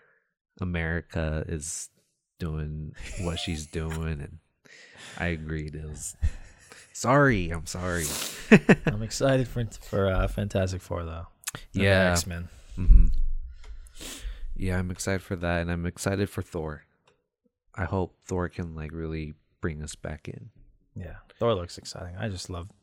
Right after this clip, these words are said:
Speaker 2: Thor movies
Speaker 1: Mm-hmm.
Speaker 2: in general.
Speaker 1: Yeah.
Speaker 2: Did you finish, uh, Moon Knight?
Speaker 1: No, I think I'm on the last episode right
Speaker 2: I
Speaker 1: now.
Speaker 2: believe we're supposed to get a reference of Thor in that, but they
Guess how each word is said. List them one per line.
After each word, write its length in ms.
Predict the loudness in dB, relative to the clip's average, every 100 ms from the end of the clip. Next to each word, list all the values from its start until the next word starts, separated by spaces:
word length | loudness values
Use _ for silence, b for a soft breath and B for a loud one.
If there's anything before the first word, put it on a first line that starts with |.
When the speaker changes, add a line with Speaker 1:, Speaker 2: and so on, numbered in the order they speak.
| -6
Speaker 2:
Thor 180 | -4
movies 500 | -4 -8 -8 -10 -12 -8
Speaker 1:
Mm-hmm. 160 | -4
Speaker 2:
in 100 | -4
general. 440 | 0 2 2 2 0 0
Speaker 1:
Yeah. 260 | -4 -4 -8 -16 -16 B B B B -20 -18 -2
Speaker 2:
Did 140 | 2
you 80 | 2
finish, 400 | 4 6 6 8
uh, 120 | 6
Moon 280 | 6 0 2
Knight? 280 | 4 4 0 B B B B _
Speaker 1:
No, 320 | -4 0 2
I 100 | 2
think 300 | 2 2 2
I'm 120 | 0 -2
on 120 | -4
the 60 |
last 260 | -4 -6 -6
episode 460 | -8 -8 -8 -10 -8
right 140 | -8
Speaker 2:
I 40 | -6
Speaker 1:
now. 40 |
Speaker 2:
believe 280 | -2 -2 0
we're 100 | 0
supposed 260 | 0 -2 0
to 60 |
get 100 | 0
a 60 | -2
reference 400 | -2 -6 -8 -10
of 120 | -12
Thor 300 | -8 -8 -8
in 100 | -10
that, 260 | -10 -12 -6
but 160 | -6 -4
they 240 | -8 -10